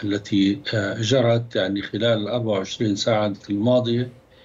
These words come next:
والتي استهدفت ليس فقط البنية العسكرية لح-، لحزب الله،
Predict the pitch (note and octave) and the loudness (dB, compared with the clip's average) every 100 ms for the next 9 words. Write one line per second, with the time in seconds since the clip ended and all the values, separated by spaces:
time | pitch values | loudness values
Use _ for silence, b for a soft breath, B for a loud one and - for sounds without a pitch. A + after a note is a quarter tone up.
0 | B B B B B A#2 B2+ C3+ C3+ C3+ | B B B B B 2 2 4 0 0
1 | B2 - C#3 B2+ B2+ A#2+ B2 A#2+ C#3 C#3 | -2 0 0 2 0 0 -2 0 0 0
2 | - A#2 D#3 C#3+ B2+ - A2 G#2+ C3+ C3 | -4 -2 -2 0 -2 -2 -6 -2 2 4
3 | B2+ G#2+ A#2 - D#3 E3+ D#3 G2 F#2 F#2 | 4 2 -2 -2 0 2 2 0 -2 -4
4 | - - G#2 - A#2+ A2 G2+ G2+ A2+ A#2+ | -4 -6 -4 -2 -2 -2 -4 2 2 2